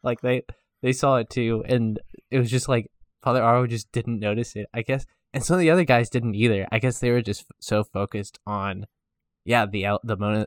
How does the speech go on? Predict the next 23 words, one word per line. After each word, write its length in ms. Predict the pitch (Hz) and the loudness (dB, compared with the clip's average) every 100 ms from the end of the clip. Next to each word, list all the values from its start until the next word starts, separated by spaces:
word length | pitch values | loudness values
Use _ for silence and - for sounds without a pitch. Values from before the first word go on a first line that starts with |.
| - | -6
moment 300 | 107 101 107 | -6 -4 -4
of 100 | 104 | -8
the 120 | 98 | -6
elevation 680 | 92 95 92 175 - - 67 _ _ - | -4 -4 -6 -10 -12 -14 -18 _ _ -10
that 240 | 80 - _ | -10 -10 _
they 260 | - 98 95 | -6 -4 -6
didn't 300 | - 98 98 | -8 -8 -8
notice 320 | - 95 95 - | -8 -8 -10 -10
the 120 | 98 | -12
hummingbird 580 | 95 98 95 95 95 - _ - | -10 -10 -10 -12 -14 -18 _ -12
come 220 | 98 92 | -10 -6
down. 320 | 92 - 101 - _ _ _ | 6 6 6 2 _ _ _
But 260 | - 117 104 | 0 0 4
that 120 | 127 | 6
was 140 | 185 196 | 6 4
just, 160 | 208 | 2
like, 160 | 214 135 | 2 4
one 180 | 117 131 | 4 6
of 80 | |
those 200 | 139 120 | 6 4
super 340 | - 127 120 127 | 0 -4 0 -2
crazy 400 | 123 113 113 113 | 2 2 2 -2
moments 540 | 101 107 107 101 - | -2 -2 -2 -6 -10